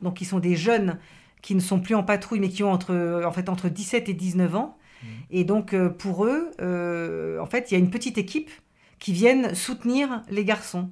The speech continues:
Speaker 1: Voilà. Et, et moi, en fait, j'ai pas eu besoin de faire appel au feu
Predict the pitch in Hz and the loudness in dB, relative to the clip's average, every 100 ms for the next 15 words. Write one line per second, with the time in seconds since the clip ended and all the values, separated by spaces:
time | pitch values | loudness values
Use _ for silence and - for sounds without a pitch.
0 | - _ _ _ _ 185 170 170 202 190 | -10 _ _ _ _ -4 -2 0 0 2
1 | 202 202 247 226 175 180 - _ - 254 | 2 2 2 0 -2 -4 -8 _ -2 0
2 | 254 233 202 233 233 202 185 185 190 165 | 2 0 0 0 -2 -2 -2 0 0 -2
3 | - 233 | -4 -4